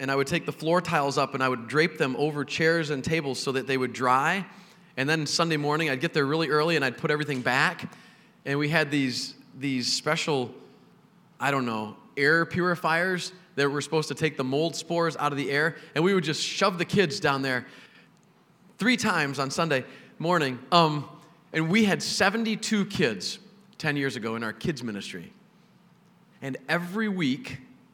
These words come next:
at Bridgewater, we have over three hundred children in our kids ministry ten years later. And ten years is like a, a drop in the bucket. Like, I, I used to think when I was younger that ten years was a lifetime.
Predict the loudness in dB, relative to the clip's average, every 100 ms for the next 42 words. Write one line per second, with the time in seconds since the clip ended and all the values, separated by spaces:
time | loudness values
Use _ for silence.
0 | _ _ -12 -8 -4 -2 -2 -4 -4 -4
1 | -6 -8 -12 -14 -8 -6 -6 -8 -8 -8
2 | -8 -8 -8 -10 -14 -20 -20 _ _ _
3 | _ _ _ _ _ -6 -6 -4 -6 -6
4 | -8 -8 -12 -14 -16 -20 _ _ _ _
5 | _ _ _ -6 -4 -4 -4 -4 -4 -6
6 | -6 -8 -18 -20 -20 _ _ -6 -2 -2
7 | -2 -4 -4 -4 -2 -2 -6 -14 -18 -10
8 | -8 -8 -6 -4 -4 -4 -4 -4 -6 -6
9 | -6 -10 -18 -6 -2 -2 -2 -2 -2 0
10 | 0 2 4 4 2 0 2 2 2 0
11 | 0 -4 0 0 0 -2 -4